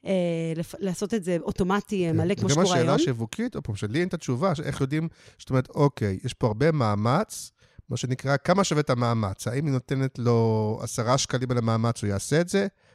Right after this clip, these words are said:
Speaker 2: עשרים שקלים? חמישים שקלים? כאילו, יש פה איזה... זאת אומרת, יש פה מאמץ יחסית גדול, אני צריכה לתת לו משהו יחסית שווה כדי שהוא יעשה את זה.
Speaker 1: נכון,
Speaker 2: איך
Speaker 1: המשהו
Speaker 2: יודעים
Speaker 1: השווה,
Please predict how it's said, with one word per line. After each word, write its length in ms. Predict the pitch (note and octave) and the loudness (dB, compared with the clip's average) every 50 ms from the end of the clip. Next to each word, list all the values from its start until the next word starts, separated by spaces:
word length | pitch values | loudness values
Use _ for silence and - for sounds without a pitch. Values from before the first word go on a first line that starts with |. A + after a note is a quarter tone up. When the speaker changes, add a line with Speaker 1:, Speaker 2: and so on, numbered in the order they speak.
| _ _ | _ _
Speaker 2:
עשרים 320 | - - - - A2+ D3 F3+ | -16 -14 -8 -2 0 0 0
שקלים? 460 | - - - F#3 F#3+ F#3+ F#3+ G3 F#3 | 0 0 -2 0 0 0 0 0 -2
חמישים 400 | - - G2+ F#2+ - - F3 F#3+ | -4 -6 -6 -6 -4 -4 -4 -2
שקלים? 340 | - - - F#3 F3+ F#3 F3+ - - | -2 -2 -2 -2 -2 -2 -4 -6 -4
כאילו, 180 | - C#3+ C#3 D3+ | -4 0 2 2
יש 140 | D#3+ D#3+ - | 2 2 2
פה 140 | - D#3+ | 2 2
איזה... 360 | D#3+ D3 D3 D3+ C#3+ C#3 C#3 C3+ - _ _ _ _ _ | 2 4 2 0 0 0 -2 -2 -4 _ _ _ _ _
זאת 100 | - - | -10 -4
אומרת, 140 | B2+ D3 D#3+ | 2 2 2
יש 80 | D3+ - | 2 2
פה 120 | - C#3 | 0 2
מאמץ 340 | C#3 C3 B2+ C3 D3+ - - | 4 4 6 6 4 4 2
יחסית 260 | D#3+ - - D#3+ C3 | -2 -2 -2 -6 0
גדול, 260 | A#2+ B2 A#2 D3+ F#3+ | 0 2 4 6 6
אני 100 | G#3 E3+ | 6 4
צריכה 180 | - B2+ - D3 | 0 -2 -4 -2
לתת 200 | - D#3 D3 - | -2 -2 0 0
לו 80 | C3+ A#2+ | 0 2
משהו 240 | C3 D3+ - - C3 | 2 0 0 0 -4
יחסית 420 | - - - - - F#3 G3+ - | -4 -4 -8 -6 -6 -6 -6 -2
שווה 280 | - C3+ A#2 A#2+ E3+ F3+ | 0 0 0 0 -2 -2
כדי 140 | F3 D#3 D3+ | -2 -6 -6
שהוא 160 | - D3 C#3 | -4 0 0
יעשה 320 | C3 B2 - - D#3 B2 | 0 0 0 0 0 0
את 80 | G2+ A2+ | 0 -2
זה. 80 | - A#2 - _ - _ _ - _ _ _ _ _ - | -6 -14 -14 _ -20 _ _ -20 _ _ _ _ _ -4
Speaker 1:
נכון, 320 | G3 G3+ - - G3+ F3 F3 | -2 -2 0 0 2 2 4
Speaker 2:
איך 100 | F3 G3+ | 6 8
Speaker 1:
המשהו 260 | A#3+ C4 - E4 D#4+ | 8 8 8 6 4
Speaker 2:
יודעים 180 | C#4 B3 F#3 F#3+ | 4 4 4 2
Speaker 1:
השווה, 300 | G#3+ A3+ F#3+ F3+ A3 | 0 -2 -4 -2 -2